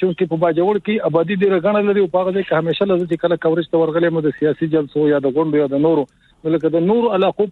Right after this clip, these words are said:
په نسبت تر دې چې د پېښور نه هم زیات خلک هلته ډېرې وړې وړې غونډې لره غونډېږي او په هغه ځای کې دغه سیاسي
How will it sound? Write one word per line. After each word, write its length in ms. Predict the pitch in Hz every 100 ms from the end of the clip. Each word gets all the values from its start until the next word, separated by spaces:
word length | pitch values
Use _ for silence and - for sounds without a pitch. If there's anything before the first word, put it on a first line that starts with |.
| 196
په 80 |
نسبت 240 | 180 170 202 _ 180
تر 100 | 156
دې 120 | 208 196
چې 40 | 190
د 60 | 170
پېښور 400 | 160 - 185 196
نه 80 | 170
هم 160 | 202 165
زیات 240 | 175 -
خلک 120 | 175 -
هلته 160 | 175 170
ډېرې 200 | 160 175
وړې 180 | 156 170 170
وړې 200 | 170 156
غونډې 220 | 165 160 151
لره 180 | 147 135
غونډېږي 320 | 139 202 185
او 120 | 160
په 60 | 170
هغه 100 | 165 180
ځای 80 |
کې 100 | 170 160
دغه 120 | 147 -
سیاسي 240 | 147 -